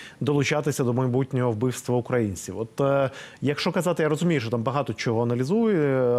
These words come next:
аналізується, і, можливо, про щось не можна казати, але от з неї таких яскравих випадків, які ви в останній час, е, е, побачили, от про що можна сказати?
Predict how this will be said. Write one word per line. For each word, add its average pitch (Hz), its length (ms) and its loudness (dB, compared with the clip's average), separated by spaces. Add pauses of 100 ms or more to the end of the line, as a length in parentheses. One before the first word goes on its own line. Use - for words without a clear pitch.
(140)
аналізується, 135 680 0
і, 110 200 0
можливо, 110 480 -2 (200)
про 139 160 0
щось 127 260 -2
не 131 60 0
можна 170 260 2
казати, 135 360 0
але 151 200 2
от 180 240 0
з - 200 -8
неї 143 240 2
таких 135 400 -4 (440)
яскравих 131 800 -2 (280)
випадків, 151 600 0
які 123 220 -2
ви 123 160 2 (800)
в 101 120 -4
останній 117 420 0
час, - 540 -2
е, 110 280 2 (400)
е, 107 180 2
побачили, 131 960 0
от 120 180 0
про 135 120 -2
що 151 180 -2
можна 117 240 0
сказати? 107 380 -4